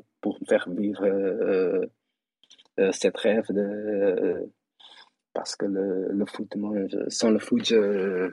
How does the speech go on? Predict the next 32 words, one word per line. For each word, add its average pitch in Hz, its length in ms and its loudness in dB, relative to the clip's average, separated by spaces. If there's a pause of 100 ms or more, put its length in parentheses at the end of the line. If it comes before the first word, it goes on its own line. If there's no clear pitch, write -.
(160)
je - 120 -8
savais 107 260 4
pas 104 160 0
quoi, 95 420 0 (160)
quoi - 160 2
faire 104 280 0
et, 87 500 -2
et 95 120 -2
j'ai 101 140 2
rêvé, 117 460 0
j'ai 98 100 0
bossé, 120 580 -4 (360)
j'ai 104 180 4
souffert, 104 640 0
j'ai, 92 720 -2
j'ai 98 100 2
couru, 101 380 -4
j'ai 95 420 -2
trop - 200 -10
couru 107 280 -4
derrière. 110 500 0 (760)
Ça, - 440 -12 (320)
à 101 40 2
un 107 60 2
moment 117 200 4
donné, 117 460 2
je 101 100 0
pensais 101 380 -2
que - 60 -10
ça 107 120 -2
serait 107 680 0
impossible, 123 680 -2